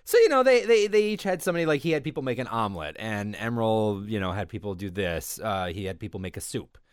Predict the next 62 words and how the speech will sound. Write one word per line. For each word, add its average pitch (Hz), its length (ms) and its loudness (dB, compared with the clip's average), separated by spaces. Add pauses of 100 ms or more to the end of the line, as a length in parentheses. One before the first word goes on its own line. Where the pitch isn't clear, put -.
(200)
you 107 80 -8
know, 90 140 -2
'cause 87 140 -10
he 92 80 -6
thinks 90 220 -10
that's 90 180 -8
the 107 60 -10
most 92 220 -10
basic - 320 -10
thing, 87 260 -8
and 82 160 -10
he 87 280 -10
often 87 300 -10
judges 82 340 -8
a 85 40 -14
restaurant 82 380 -10
by 80 140 -10
its 78 160 -12
soup. - 320 -16 (420)
And 87 240 -8
so, 92 200 -6
you 92 140 -4
know, 85 120 -6
Tom 92 340 -6
did 87 160 -6
his 90 240 -6
thing, 71 320 -10
and 78 120 -10
Hugh 87 280 -10
did 85 180 -10
his 90 220 -8
thing. 80 240 -12
And 87 160 -10
so 104 140 -6
they, 92 320 -2 (500)
um, 95 640 0 (100)
and 107 140 -8
so 113 180 0
after 110 300 2
they, 98 380 0
the 101 180 -6 (380)
people 117 260 -2
in 104 80 -2
each 98 200 -8
group 120 400 -2 (280)
did 123 220 2
that 107 200 0
one 98 200 -4
thing, 120 560 -2
they 107 140 0
decided 101 380 -2
which 95 160 -6
one 107 100 -6
of 95 60 -6
them 95 140 -6
was 90 100 -8
gonna 92 200 -8
get 87 180 -8
a 85 80 -6
chef's - 300 -10
coat 87 240 -10
and 85 220 -12